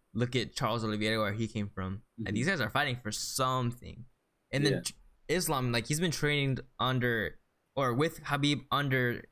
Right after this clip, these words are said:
Speaker 1: Khabib's dad, with Khabib, under Khabib, you know?
Speaker 2: Mm-hmm.
Speaker 1: And it's like, it's destined for legacy now.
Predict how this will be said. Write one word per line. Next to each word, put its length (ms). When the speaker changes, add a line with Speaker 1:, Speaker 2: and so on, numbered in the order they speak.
Speaker 1:
Khabib's 380
dad, 540
with 260
Khabib, 380
under 320
Khabib, 500
you 80
know? 240
Speaker 2:
Mm-hmm. 320
Speaker 1:
And 300
it's 160
like, 160
it's 300
destined 420
for 140
legacy 500
now. 220